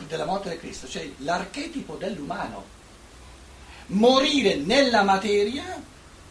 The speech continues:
quindi tutta la vita, vivendo da spirito.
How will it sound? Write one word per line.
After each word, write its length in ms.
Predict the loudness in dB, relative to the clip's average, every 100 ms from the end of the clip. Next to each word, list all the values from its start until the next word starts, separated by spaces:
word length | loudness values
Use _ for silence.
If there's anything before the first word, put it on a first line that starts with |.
| -20 -14
quindi 200 | -12 -12
tutta 220 | -12 -8
la 100 | -8
vita, 360 | -8 -8 -8 -10 -20 -20 -20 -20 -20 -20 -16
vivendo 420 | -10 -6 -6 -8
da 100 | -10
spirito. 380 | -12 -12 -12